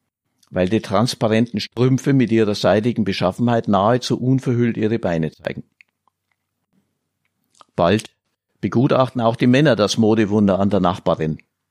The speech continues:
Dann aber fachsimpeln sie wegen des neuen Materials mit bisher unerreichten Eigenschaften. Dehnbar, reißfest, verschleißfest.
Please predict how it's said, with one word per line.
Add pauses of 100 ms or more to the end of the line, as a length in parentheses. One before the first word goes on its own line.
(1500)
Dann
aber
fachsimpeln
sie (360)
wegen
des
neuen
Materials
mit
bisher
unerreichten
Eigenschaften. (680)
Dehnbar, (480)
reißfest, (480)
verschleißfest.